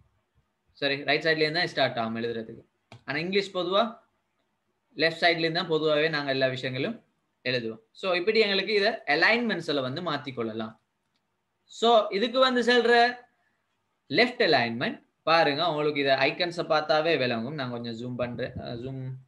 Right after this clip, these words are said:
அஹ், zoom ஆகி தான் இருக்குது. So ஐக்கன்ஸை பார்த்தாவே உங்களுக்கு விளங்கும். இது வந்து left alignment. சரியா? இடது பக்கத்து, இது நடு, இது வந்து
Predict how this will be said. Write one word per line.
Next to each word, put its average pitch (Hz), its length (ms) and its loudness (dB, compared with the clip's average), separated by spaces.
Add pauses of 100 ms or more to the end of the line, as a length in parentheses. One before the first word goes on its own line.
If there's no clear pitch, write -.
(340)
அஹ், 127 100 -8
zoom 135 200 -8
ஆகி 135 240 -4
தான் 143 160 -4
இருக்குது. 131 320 -8 (640)
So - 140 -8 (1400)
ஐக்கன்ஸை 165 380 0
பார்த்தாவே 165 380 4
உங்களுக்கு 135 280 -2
விளங்கும். 120 380 -6 (380)
இது 135 140 -4
வந்து 151 200 -2 (200)
left 180 340 -2
alignment. 117 580 -4 (600)
சரியா? 135 260 -2 (440)
இடது 170 260 2
பக்கத்து, - 440 -8 (760)
இது 185 160 2
நடு, 170 300 2 (680)
இது 170 120 0
வந்து 190 220 2